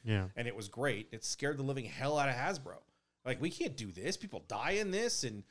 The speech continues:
Speaker 2: there's all this crazy stuff and all this other things." And it's like, "We can't do this." So they make a movie in the first one that's really just a kid's movie. You
Speaker 1: Right.
Speaker 2: know, it just, it, and they try, when, so when you give the pieces that are supposed to give you more of a feel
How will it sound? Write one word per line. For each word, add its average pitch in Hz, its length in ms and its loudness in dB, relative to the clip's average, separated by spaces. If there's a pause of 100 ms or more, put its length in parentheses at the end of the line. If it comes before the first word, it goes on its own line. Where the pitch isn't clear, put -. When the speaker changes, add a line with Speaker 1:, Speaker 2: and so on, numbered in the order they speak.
(300)
Speaker 2:
there's 107 180 -4
all 165 80 4
this 139 160 0
crazy 156 340 0
stuff 196 440 2
and 127 100 0
all 156 100 4
this 151 160 0
other 165 140 0
things." 170 240 -2
And 151 100 0
it's 135 160 -2
like, 139 180 -2
"We 156 100 -12
can't 190 300 -4
do 113 160 -6
this." 117 140 -4
So 160 80 -2
they 156 120 2
make 165 220 -2
a 160 60 2
movie 151 460 2
in 147 80 -2
the 139 80 -2
first 160 320 -2
one 131 120 -2
that's 139 160 -6
really 160 180 -6
just 165 180 -8
a 170 40 -12
kid's - 340 -8
movie. 90 420 -14 (580)
You 107 80 2
Speaker 1:
Right. 95 100 8
Speaker 2:
know, 127 100 4
it 143 60 2
just, 139 240 -2
it, 147 160 -4
and 147 120 0
they 143 120 4
try, 156 320 2
when, 156 240 2
so 156 140 2
when 160 180 4
you 147 80 2
give 170 300 2
the 175 100 0
pieces 151 400 -4
that 139 80 0
are 127 60 0
supposed 147 380 -2
to 147 60 -6
give 135 180 -4
you 127 80 -2
more 123 380 0
of 123 80 2
a 113 80 -4
feel 131 500 -2